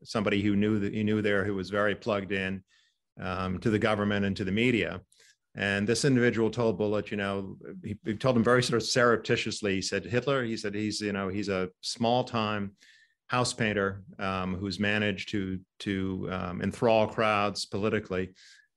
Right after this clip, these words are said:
but he's basically a flash in the pan." And, uh, Bullitt, uh, relayed this information to Hitler. Um, I mean, excuse me, to, uh, to Roosevelt. Um, and I think Roosevelt,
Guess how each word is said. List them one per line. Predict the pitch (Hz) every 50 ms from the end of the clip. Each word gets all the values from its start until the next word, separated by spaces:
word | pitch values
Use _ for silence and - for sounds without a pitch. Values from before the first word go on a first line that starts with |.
| _ _ -
but | 101 113 113 110 110 110 - - _ _
he's | - 120 113 104
basically | - 135 127 123 - 127 117 120 110 107
a | 101
flash | - 110 104 101 98 - -
in | 104
the | 95 90
pan." | - 98 92 87 87 90 - _ _ _ _ _ _ _ - - - - _ _ _ _ _ _ _ -
And, | 117 113 113 113 113 110 113 110 110
uh, | 107 107 104 104 104 104 95 90 - _ _ _ _ _ _ _ _ _ _ _ _ _ _ _ _ _ - - - _ _ _ _ _ _ _ _ - 156 156 - - _ _ _
Bullitt, | 101 123 175 175 151 139 - - - - - - _ _ -
uh, | - - 104 110 - -
relayed | - 135 135 123 135 135 127 120 113
this | 117 113 110 -
information | 113 104 110 110 101 101 101 98 - 110
to | 98 92
Hitler. | 101 98 - - 90 101 107 - _ - _ _ _ _ _ _ _ -
Um, | 104 101 101 98 98 95 92 - -
I | -
mean, | 117 123
excuse | 113 - - 151 117 -
me, | 107 101 101 95 98 95
to, | - 113 101 101 101
uh, | 95 95 92 92
to | - 113
Roosevelt. | 101 107 107 104 98 101 82 85 82 85 98 - _ _ _ _ _ _ _ _ _ _ _ _
Um, | - 104 98 95 95 92 92 92 95 95 - _
and | 110 113 113 110 110 113
I | 117
think | 113 131 123 123
Roosevelt, | 120 117 117 110 113 98 110 107 107 107 104 104